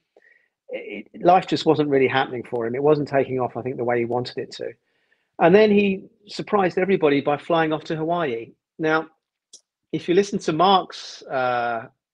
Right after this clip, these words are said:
way of seeing it, he just wanted to go there to kill himself, allegedly.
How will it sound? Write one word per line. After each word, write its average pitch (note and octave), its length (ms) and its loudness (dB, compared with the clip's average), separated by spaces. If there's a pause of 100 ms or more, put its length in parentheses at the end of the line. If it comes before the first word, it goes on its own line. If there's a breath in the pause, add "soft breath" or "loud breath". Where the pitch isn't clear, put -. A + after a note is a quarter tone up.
(200)
way C3+ 420 -2
of A#2 80 -6
seeing A#2+ 380 -4
it, C3 120 -6
he D#3 120 -2
just - 200 -8
wanted C#3 360 -2
to C3 360 -2 (100)
go C#3 200 4
there C3+ 100 2
to C3+ 140 -14
kill - 160 -2
himself, G#2+ 400 -6 (200)
allegedly. A2+ 440 -10